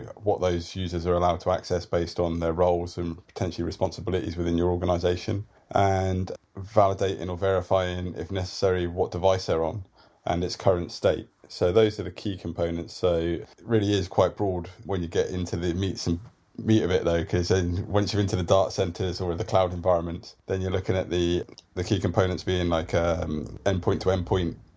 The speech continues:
authentication and authorization, um, which is a far broader to-, topic <laughs> than, uh, most people ever get into. It's probably a good point to stop and, uh,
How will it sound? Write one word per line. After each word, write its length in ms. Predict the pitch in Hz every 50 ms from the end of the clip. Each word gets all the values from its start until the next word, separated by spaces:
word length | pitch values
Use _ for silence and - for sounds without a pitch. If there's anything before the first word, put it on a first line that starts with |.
| _ -
authentication 640 | 98 92 - 110 95 76 - - 90 90 - - 92
and 140 | 90 87 90
authorization, 760 | 90 90 - 92 90 87 87 92 90 90 - - 85 87 95 - _ _ _ -
um, 180 | - 92 90 90
which 180 | 95 90 - 101
is 140 | 92 87
a 180 | 98 90 87 82
far 240 | - - 95 95 90
broader 300 | 87 - 98 95 92 92
to-, 240 | - - 87 92 - -
topic 380 | - - 113 - - 113 117 113
<laughs> 60 | -
than, 440 | 110 113 120 127 123 107 110 110 - - _ - - - - - -
uh, 140 | - 95 92
most 300 | 90 95 101 107 104 -
people 260 | 107 98 - 101 98
ever 180 | 95 92 87 90
get 160 | 90 95 85
into. 400 | 92 98 98 90 - - 90 85 85 - _ _ _ _ _ -
It's 160 | 101 92 -
probably 220 | - - 95 90
a 40 | 87
good 160 | 87 92 85
point 220 | - - 98 87 -
to 80 | -
stop 280 | 101 - - 104 - -
and, 200 | 104 98 92 92
uh, 200 | 90 90 90